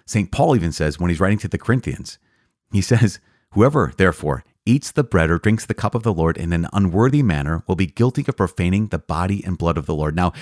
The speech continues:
that's a, it's kind of an idiom there that he's using.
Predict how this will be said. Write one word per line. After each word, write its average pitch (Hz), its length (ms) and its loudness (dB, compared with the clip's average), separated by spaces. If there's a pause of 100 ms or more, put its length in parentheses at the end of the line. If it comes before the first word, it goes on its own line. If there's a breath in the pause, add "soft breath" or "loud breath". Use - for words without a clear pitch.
(160 loud breath)
that's 135 220 2
a, 85 240 0
it's - 160 -6
kind 131 160 0
of 98 60 4
an 82 100 -2
idiom 117 400 2
there 117 160 2
that 95 140 -4
he's 87 200 -4
using. 113 360 -2